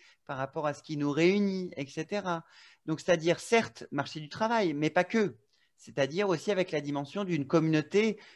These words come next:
comme dirait Edgar Morin, une communauté de destin. Donc, euh, quelque chose qui fait que ça nous rapproche parce que on partage un certain nombre de, d'éléments communs,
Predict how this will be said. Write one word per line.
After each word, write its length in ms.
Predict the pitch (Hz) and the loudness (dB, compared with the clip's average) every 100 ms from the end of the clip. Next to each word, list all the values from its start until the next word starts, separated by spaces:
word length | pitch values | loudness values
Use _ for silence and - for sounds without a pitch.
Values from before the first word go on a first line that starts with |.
| _ | _
comme 160 | 151 151 | -4 0
dirait 240 | 151 156 | 2 2
Edgar 200 | 139 143 | 2 2
Morin, 280 | 143 143 202 | 2 0 0
une 100 | 185 | 0
communauté 460 | 160 147 147 156 | 0 0 -2 -2
de 60 | 151 | -2
destin. 440 | 175 185 - 220 | -2 -2 0 0
Donc, 320 | 185 151 139 147 | 2 -2 -2 -4
euh, 80 | 131 - _ | -6 -10 _
quelque 240 | 156 143 | -8 -4
chose 220 | 165 220 220 | -4 -4 -6
qui 160 | 180 | -8
fait 180 | - 226 | -4 -4
que 80 | 220 | -2
ça 140 | 170 | 0
nous 140 | 160 147 | 2 4
rapproche 520 | 151 - 240 240 - | 2 4 0 0 2
parce 200 | 175 175 | 2 2
que 240 | - 233 233 _ _ | 0 0 -2 _ _
on 120 | 165 | -4
partage 580 | 151 180 - 233 233 185 139 | -2 -2 -2 0 0 -2 -6
un 80 | |
certain 260 | 151 - 170 | -10 -8 -6
nombre 120 | 190 | -2
de, 160 | 170 156 | 0 0
d'éléments 500 | 127 160 175 175 170 | 2 0 2 2 0
communs, 480 | - 156 196 247 | -2 -2 0 0